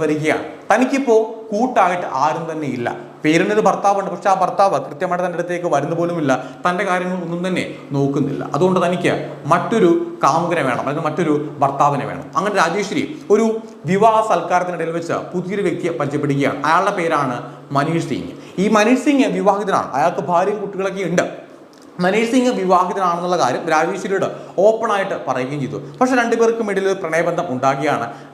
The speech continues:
രാജേശ്വരി താമസിച്ചിരുന്ന ആ വീട്ടിലേക്ക് മനീഷ് സിംഗ് എത്തുകയും രണ്ടുപേരും ആ വീട്ടിൽ ഇടയ്ക്ക്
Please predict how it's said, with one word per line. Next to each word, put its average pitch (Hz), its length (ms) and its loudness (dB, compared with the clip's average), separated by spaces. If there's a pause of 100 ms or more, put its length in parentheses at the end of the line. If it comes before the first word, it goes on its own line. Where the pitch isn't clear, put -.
രാജേശ്വരി 226 500 2 (100)
താമസിച്ചിരുന്ന 190 480 0 (140)
ആ - 20 2 (100)
വീട്ടിലേക്ക് 180 520 0 (120)
മനീഷ് 170 320 0
സിംഗ് 175 200 -2
എത്തുകയും 123 280 -2 (100)
രണ്ടുപേരും 196 420 2
ആ - 20 4 (100)
വീട്ടിൽ 175 260 -2 (360)
ഇടയ്ക്ക് 254 280 6